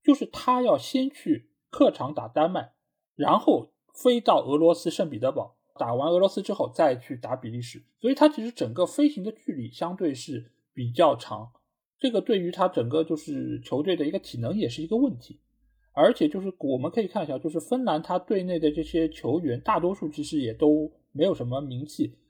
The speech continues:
他的主力前锋是这个赛季在英冠打平诺维奇队的主力前锋普吉，他其实，呃，如果看过上赛季、上上赛季的英超，对他其实是有点影响，因为他其实有一度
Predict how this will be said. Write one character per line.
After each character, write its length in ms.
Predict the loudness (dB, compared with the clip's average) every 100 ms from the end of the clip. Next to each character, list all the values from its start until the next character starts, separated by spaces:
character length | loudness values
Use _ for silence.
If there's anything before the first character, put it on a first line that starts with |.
| _
他 140 | 2 2
的 80 | 2
主 140 | 0
力 100 | 0
前 240 | 2 -2
锋 240 | -2 -4 -6
是 600 | -10 -4 -2 -2 -4 -6
这 120 | -2
个 120 | -2
赛 180 | 2 0
季 140 | 0 0
在 160 | 0
英 180 | 0 0
冠 240 | 0 2
打 180 | 0 -6
平 220 | -8 -6
诺 160 | -2 0
维 220 | 0 -4
奇 260 | -6 -12 -14
队 240 | -6 -4
的 300 | -2 -2 -4 _ _
主 120 | -6
力 80 | -6
前 180 | -6 -8
锋 200 | -8 -10
普 160 | -12 -14
吉， 260 | -12 -14 -16 _ _ _
他 300 | 2 4 4
其 240 | 0 -6
实， 180 | -6 -4 -2 2 2 2 -6 0
呃， 180 | 6 8
如 180 | 6 6
果 120 | 4
看 180 | 6 4
过 80 | 4
上 240 | 2 2
赛 160 | 4 4
季、 560 | 2 -10 -10 -12 -16 _
上 220 | -2 0 0
上 160 | 0
赛 160 | 0 0
季 160 | -2
的 100 | -4
英 160 | -6 -6
超， 240 | -2 -4 -4 _ _
对 140 | 4
他 160 | 6 2
其 160 | 0
实 80 | -6
是 100 | -4
有 140 | -2 0
点 160 | -2
影 100 | -4
响， 220 | -6 -8
因 100 | -6
为 80 | -6
他 140 | -2 -2
其 160 | 0
实 100 | -4 -4 -4
有 180 | -2
一 140 | 0 -2
度 260 | 2 2